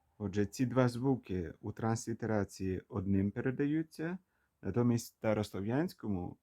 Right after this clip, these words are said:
вони були різними звуками, про що свідчить використання різних літер для їх позначення. Поганого сильно в цьому нема,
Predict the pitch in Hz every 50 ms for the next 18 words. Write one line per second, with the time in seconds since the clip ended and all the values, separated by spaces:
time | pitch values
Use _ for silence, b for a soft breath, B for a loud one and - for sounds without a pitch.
0 | _ - 101 90 90 95 110 117 123 127 131 127 131 131 131 - 101 104 117 107
1 | 107 107 92 90 90 92 - - 87 - - - - - - - 101 101 _ _
2 | _ _ _ _ _ _ _ - 104 92 - - 107 107 - - - 120 127 131
3 | 131 - 139 127 131 - _ - 92 - - - - 95 - - 104 110 110 107
4 | 104 98 - 95 98 95 - 98 95 - - 104 104 98 - 92 95 - 101 85
5 | 90 85 85 87 85 - - - 85 82 82 80 - - - _ - - - -
6 | _ _ _ _ _ _ _ _ _ _ _ _ _ _ _ _ _ _ _ _
7 | _ _ _ _ _ _ _ _ _ _ - 123 135 160 160 160 165 160 151 147
8 | - 156 156 156 147 143 139 - - 139 139 135 131 123 123 - - - - -
9 | 120 127 123 131 131 113 87 90